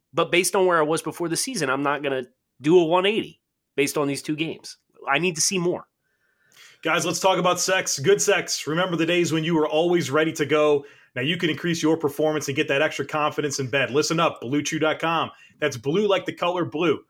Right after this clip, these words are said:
Speaker 2: Blue Chew brings you the first chewable with the same F D A approved active ingredients as Viagra and Cialis, so you know they work.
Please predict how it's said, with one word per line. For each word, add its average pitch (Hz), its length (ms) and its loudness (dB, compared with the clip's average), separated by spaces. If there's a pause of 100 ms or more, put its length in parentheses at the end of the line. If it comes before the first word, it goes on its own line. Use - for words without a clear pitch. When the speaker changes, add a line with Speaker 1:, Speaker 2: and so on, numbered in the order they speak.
(240)
Speaker 2:
Blue 170 160 0
Chew 170 160 -2
brings 156 280 -2
you 165 80 -2
the 143 80 2
first 180 320 -2
chewable 139 380 0
with 131 100 -2
the 131 80 -6
same 139 320 -2
F 170 180 -4
D 170 200 -2
A 160 40 2
approved 156 420 2
active 151 340 -2
ingredients 147 540 -4 (240)
as 117 100 -10
Viagra 147 400 0
and 143 80 -2
Cialis, 139 360 0
so - 120 -6
you 127 80 -4
know 139 120 0
they 143 100 4
work. 131 260 0